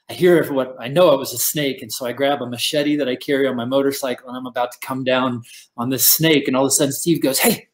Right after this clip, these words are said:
what are you doing?" And I was like, "Shh, there's a snake. I'm gonna get this snake."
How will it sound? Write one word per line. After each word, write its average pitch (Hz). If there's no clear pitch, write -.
what 190
are -
you 208
doing?" 233
And -
I 123
was -
like, 139
"Shh, -
there's 160
a -
snake. 196
I'm 127
gonna 156
get 175
this 170
snake." 180